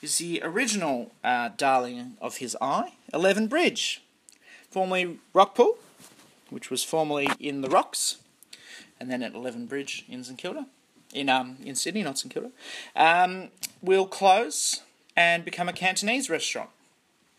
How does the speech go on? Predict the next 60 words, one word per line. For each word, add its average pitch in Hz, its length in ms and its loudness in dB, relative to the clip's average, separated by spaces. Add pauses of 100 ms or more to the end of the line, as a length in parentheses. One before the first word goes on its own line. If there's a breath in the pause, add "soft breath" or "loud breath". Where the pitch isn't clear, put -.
(600 loud breath)
Essentially 180 380 -2
meaning 170 240 2
that 165 160 0
Neil, 196 760 2
for 156 200 0
all 156 80 2
intents 147 280 0
and 139 120 -6
purposes, 156 340 2
is 135 160 -4 (140)
out 220 400 6
of 165 140 -4
the 175 60 -2
fine 175 380 2
dining 160 400 0
world. 196 440 6
And 139 120 -10
you 139 60 -10
could 143 140 0
argue 135 280 2
whether 127 180 -6
Rosetta's 127 520 -2
fine 120 240 -4
dining, 127 260 0
you 131 80 -6
could 139 100 0
argue 123 240 2
whether 117 180 -4
Spice 110 280 -2
Temple's 120 240 -8
fine 120 220 -8
dining. 123 240 -4 (260 loud breath)
For 170 140 -4
my 185 240 10
money, 165 320 0
that 139 160 -8
the 151 80 0
level 170 360 6
that 135 220 0
Rockpool 147 320 -2
was 127 220 -2
at, 143 100 6
and 139 80 -6
I 139 60 -4
believe 165 320 2
it 180 100 -2
was 139 140 -2
the 139 80 -4
Gourmet 139 400 -4
Traveller 120 340 -6
Restaurant 131 380 -2
of 113 40 -10
the 127 80 -2
Year 127 220 2
as 110 80 -4
soon 131 220 -2
as 110 120 -4
two - 240 -2
years 127 300 -4
ago, 87 200 -10